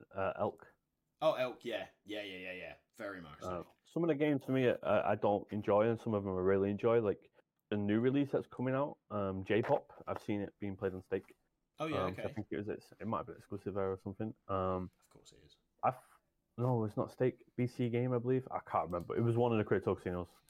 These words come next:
Speaker 1: Sumo.
Speaker 2: Okay.
Speaker 1: Um, and then J-Pop, yeah, it was a really good game. Like, uh, but it's Elk, you know, they make nice games. The artwork is good. The mechanics
Speaker 2: Oh.
Speaker 1: are generally good.
Speaker 2: And they're fluid as
Speaker 1: Um,
Speaker 2: fuck as well. You know, like, when
Speaker 1: Yeah.
Speaker 2: you,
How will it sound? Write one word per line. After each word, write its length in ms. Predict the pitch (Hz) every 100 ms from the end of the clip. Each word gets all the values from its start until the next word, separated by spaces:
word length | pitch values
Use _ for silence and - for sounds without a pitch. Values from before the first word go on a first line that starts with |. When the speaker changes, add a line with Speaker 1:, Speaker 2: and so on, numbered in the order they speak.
| _ _ _ _ - -
Speaker 1:
Sumo. 160 | 95 87
Speaker 2:
Okay. 180 | 80 - - _ _ - _ _
Speaker 1:
Um, 640 | 104 101 98 98 92 92 - _ _ -
and 160 | 101 107
then 300 | 104 101 101
J-Pop, 440 | 123 123 127 - - - -
yeah, 200 | 117 107
it 40 |
was 140 | 95 104
a 40 |
really 160 | 135 117
good 140 | 104
game. 220 | 135 98 87 _
Like, 140 | 95 98
uh, 80 | 101
but 160 | 90 104
it's 140 | - -
Elk, 220 | 135 - -
you 80 | 107
know, 240 | 95 92 -
they 60 | 95
make 340 | 98 117 -
nice 240 | 110 110 -
games. 260 | 95 92
The 60 | 90
artwork 460 | 87 110 104 104 104
is 80 | -
good. 200 | 87 87
The 60 |
mechanics 500 | 85 - - 107 - -
Speaker 2:
Oh. 60 |
Speaker 1:
are 60 | 95 -
generally 280 | 90 90 85
good. 200 | 90 82 -
Speaker 2:
And 140 | 131
they're 80 | 113
fluid 360 | - 143 160
as 140 | 92 87
Speaker 1:
Um, 100 | 87 85
Speaker 2:
fuck 100 | 82
as 120 | 78
well. 280 | 104 80 71 80
You 100 | 107
know, 120 | 131
like, 180 | 135 110
when 80 |
Speaker 1:
Yeah. 160 | 123
Speaker 2:
you, 60 | 110